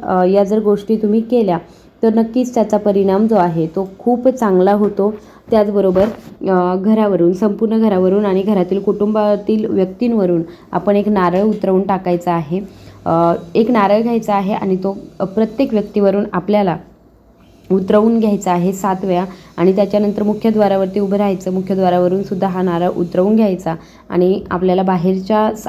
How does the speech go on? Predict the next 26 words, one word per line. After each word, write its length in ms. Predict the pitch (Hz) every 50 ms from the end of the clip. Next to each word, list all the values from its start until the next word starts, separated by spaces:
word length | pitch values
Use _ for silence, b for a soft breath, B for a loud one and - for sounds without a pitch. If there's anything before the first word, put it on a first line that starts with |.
| -
म्हण-, 240 | 190 185 185 190 190
उतरवून 360 | - 190 185 202 214 220 220 226
घ्यायचा, 320 | 220 208 202 196 196 196
मुख्य 260 | 202 202 196 - 202
दरवाजामध्ये 480 | 185 196 185 185 180 185 185 180 185 190
तो 100 | 185 208
फोडायचा. 560 | 208 - - 220 202 196 190 185 185 185 170
कुणाला 320 | 165 - 185 190 190 190
इला-, 300 | 196 190 185 180 180 202 220 220 B B B B B B
इजा 260 | - 202 190 202 226 240
होणार 300 | 226 240 233 214 208 196
नाही 200 | 196 208 208 208
याची 200 | 190 190 190 196
काळजी 320 | - 190 185 185 185 220
घ्यायची 380 | 220 226 214 190 - - 156 156 B B B B B B
आणि 160 | - 190 185
हा 220 | 185 185 196 214
नारळ 340 | 226 220 196 180 180 185 185
जो 120 | 196 214
आहे 240 | 220 202 185 160 180
फोडलेला 560 | 180 180 - 175 170 170 170 170 165 170 165
नारळ, 280 | 160 160 156 156 170 214 233 B B B B B -
तर 60 | 185 180 185
तो 60 | 202 202
बाहेर 380 | 190 190 185 175 185 226 240
कुठेतरी 560 | 233 226 214 208 202 202 - 190 196 233 277